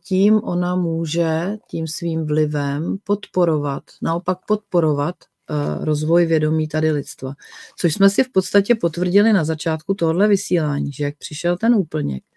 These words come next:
že se to celý najednou vyčistilo a že je to celý úplně jinak. Já ještě to, eh, Leniný video prozkoumám, možná ho lidem přeložím, protože to bylo docela zajímavý,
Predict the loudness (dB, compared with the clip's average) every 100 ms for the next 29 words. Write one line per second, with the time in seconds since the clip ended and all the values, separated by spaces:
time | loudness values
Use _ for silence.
0 | _ _ _ -10 -6 -2 -2 -2 0 0
1 | 0 0 2 2 2 0 -4 -6 -8 -6
2 | -6 -6 -6 -6 -6 -8 -4 -2 -2 -4
3 | -4 -4 -2 -2 -4 -10 -20 -20 _ -4
4 | -4 -4 2 4 4 0 0 2 4 4
5 | 6 6 4 4 4 2 0 -4 0 0
6 | 2 0 0 -2 -2 -2 0 0 0 2
7 | 2 0 0 0 0 -2 -4 -6 -4 -4
8 | 0 2 4 4 2 2 4 4 6 6
9 | 4 0 -2 -4